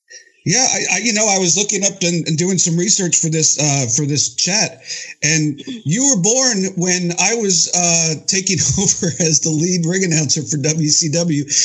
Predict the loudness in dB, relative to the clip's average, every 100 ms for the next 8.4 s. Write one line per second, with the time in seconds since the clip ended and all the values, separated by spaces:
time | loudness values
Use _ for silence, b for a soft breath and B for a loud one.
0 | B B 0 2 2 2 2 2 0 0
1 | 0 0 0 2 0 0 -2 0 0 -2
2 | -2 B B B -4 -2 0 0 0 0
3 | 0 0 0 0 0 0 2 0 0 0
4 | -2 -2 -4 -4 -2 0 2 0 -2 -6
5 | -10 -10 B B -2 0 2 2 2 2
6 | 2 2 2 2 0 0 -2 0 0 0
7 | 0 2 2 0 -2 B B B 0 2
8 | 2 0 -2